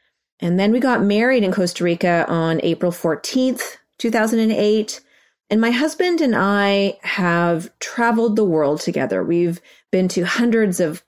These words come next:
concerts and plays and performances and galleries. We're raising our incredible daughter together. We're making tons of mistakes along the way, I might add.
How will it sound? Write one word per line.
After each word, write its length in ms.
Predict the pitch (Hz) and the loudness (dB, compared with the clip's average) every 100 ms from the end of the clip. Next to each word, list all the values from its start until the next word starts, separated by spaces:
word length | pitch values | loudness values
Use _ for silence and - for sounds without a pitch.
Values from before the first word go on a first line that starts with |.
| - | -8
concerts 540 | - 247 220 180 175 | -2 -2 0 -2 -2
and 200 | 160 165 | -4 -4
plays 480 | - 277 247 208 180 | -6 -2 0 0 0
and 140 | 160 | -4
performances 800 | 170 175 - 277 233 202 190 160 | -6 -8 -4 0 0 0 0 0
and 240 | 160 165 - | -2 -4 0
galleries. 760 | 254 247 226 190 180 165 160 _ _ - | 0 2 2 2 2 0 -4 _ _ -4
We're 160 | 180 175 | 0 2
raising 380 | 180 180 180 | 2 2 2
our 180 | 170 165 | 2 2
incredible 600 | 170 175 - 196 175 170 | 0 -2 -2 0 2 0
daughter 720 | 170 233 233 226 220 220 220 | 0 0 2 2 2 2 0
together. 580 | 220 226 220 214 214 208 | 0 0 0 2 2 2
We're 120 | 170 | 2
making 480 | 160 160 165 160 160 - - | 0 0 0 0 -2 -6 -12
tons 300 | - 165 165 | -4 -2 0
of 120 | 143 | -2
mistakes 640 | 160 - 233 254 254 - | -4 -2 0 0 0 -2
along 340 | 269 262 254 254 | 0 2 2 2
the 80 | |
way, 500 | 254 254 254 254 262 262 | 2 2 2 2 2 0
I 100 | 220 | 0
might 220 | 220 214 | 2 2
add. 420 | 214 220 220 220 | 2 2 2 0